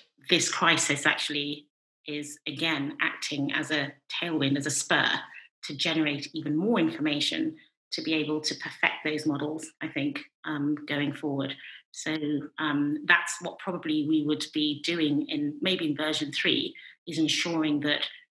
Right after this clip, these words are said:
we, um, pull as much of that new data as possible, uh, and, and, and to keep, obviously, as, as we like to do as a society overall, not just within E S G, to be, um,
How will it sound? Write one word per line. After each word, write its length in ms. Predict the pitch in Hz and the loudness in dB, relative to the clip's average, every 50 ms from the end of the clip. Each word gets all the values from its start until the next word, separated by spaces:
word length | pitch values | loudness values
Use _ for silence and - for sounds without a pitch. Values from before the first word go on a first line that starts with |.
| _ | _
we, 460 | - 156 147 147 147 147 147 147 147 147 - - _ _ _ - | -4 -2 0 0 2 2 0 0 -2 -6 -10 -16 _ _ _ -6
um, 500 | 147 143 143 143 139 143 143 143 139 - _ - - - _ _ _ - | -6 -4 -2 -2 0 0 -2 -2 -4 -8 _ -20 -20 -20 _ _ _ -10
pull 500 | - - 214 190 151 127 - - 156 - - _ - | -6 -2 0 0 0 0 -2 -4 -6 -8 -12 _ -10
as 200 | 147 139 - - | -8 -8 -4 -2
much 380 | 160 160 175 180 175 - - | -2 0 0 0 0 0 -2
of 80 | - 131 | 0 4
that 200 | 135 156 147 - - - - - - 156 | 6 8 8 6 4 0 -6 -10 -8 -4
new 280 | 156 160 170 165 151 | -2 0 0 0 2
data 400 | 151 - 160 156 156 156 - - 135 | 4 4 4 4 4 2 -2 -6 -6
as 160 | 143 - - | -6 -6 -8
possible, 600 | - - 151 - - - - - - - - - _ _ _ _ _ _ _ _ _ | -8 -10 -8 -8 -8 -8 -8 -10 -10 -10 -12 -14 _ _ _ _ _ _ _ _ _
uh, 60 | - - - | -12 -12 -8
and, 200 | 147 156 160 - | -6 -6 -4 -4
and, 260 | 160 151 151 160 156 | -2 -2 -2 -2 -2
and 180 | 160 151 151 - | -4 -6 -6 -6
to 100 | - 151 | -6 -6
keep, 400 | - - - - 170 135 135 - - - | -6 -4 -4 -4 -4 -4 -6 -10 -16 -16
obviously, 680 | - 147 139 151 143 - - 151 147 147 147 147 147 - _ _ _ _ _ _ _ _ _ - | -14 -8 -6 -6 -6 -6 -4 -4 -4 -4 -4 -6 -8 -12 _ _ _ _ _ _ _ _ _ -10
as, 200 | 143 139 - - - | -10 -10 -10 -14 -16
as 140 | 139 139 147 | -14 -10 -8
we 100 | 143 139 | -6 -2
like 220 | 151 147 160 160 | 0 0 2 2
to 120 | - - | 2 4
do 120 | 156 156 147 | 4 4 4
as 100 | 139 135 | 2 2
a 40 | 151 | 0
society 580 | - - - 147 147 143 131 - 151 151 - - | -2 0 0 0 2 2 2 2 0 0 0 0
overall, 560 | 151 147 139 147 147 185 196 165 143 - 139 143 | -2 0 2 2 4 4 4 4 4 2 -2 -4
not 180 | 294 302 - | -6 -8 -6
just 180 | - 151 - - | -6 -6 -6 -4
within 240 | 156 135 151 139 - | -4 -4 -2 -2 -2
E 160 | 143 151 143 | 0 0 0
S 160 | 143 - - | 0 0 0
G, 400 | - - - - - 302 - - - - - - _ _ _ _ - | 0 0 0 2 0 -2 -2 -6 -12 -20 -20 -20 _ _ _ _ -10
to 100 | - 139 | -8 -2
be, 480 | - 202 185 156 - - - - - _ _ - | 0 2 2 4 2 2 -2 -4 -10 _ _ -6
um, 480 | 151 143 139 143 143 143 143 143 - | -4 -4 -2 0 0 0 0 0 -2